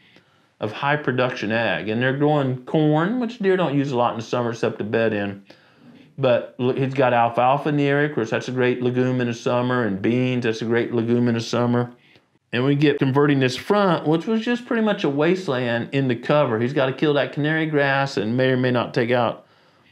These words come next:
This was a, a tree planting that didn't go too well, so it's pretty gnarly looking right now. We get a block of cover up in here and cover along this edge and this edge, so he could stalk up here, here either way.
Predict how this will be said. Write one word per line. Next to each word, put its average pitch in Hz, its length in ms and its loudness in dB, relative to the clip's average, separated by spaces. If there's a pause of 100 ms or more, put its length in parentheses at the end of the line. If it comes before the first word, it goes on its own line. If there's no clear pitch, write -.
(140)
This 143 200 0
was 135 160 2
a, 113 280 2
a 117 80 0
tree 143 240 2
planting 127 500 0
that 113 140 -2
didn't 117 240 0
go 120 200 0
too 117 180 -4
well, 95 200 -4
so 101 160 -8
it's 101 100 -8
pretty 123 200 -4
gnarly 110 360 0
looking 98 300 0
right 98 200 -4
now. 101 340 -4 (580)
We 151 60 -2
get 156 100 4
a 147 40 2
block 143 380 2
of 143 80 0
cover 151 360 2
up 147 160 -2
in 151 100 0
here 143 560 2 (720)
and 120 160 0
cover 151 360 2
along 127 340 4
this 160 240 2
edge 147 340 4
and 127 120 2
this 160 200 2
edge, 117 280 2
so 123 180 -2
he 156 180 2
could 110 300 -2
stalk 143 500 0
up 139 200 0
here, 139 280 4
here 135 220 2
either 123 200 0
way. 120 460 0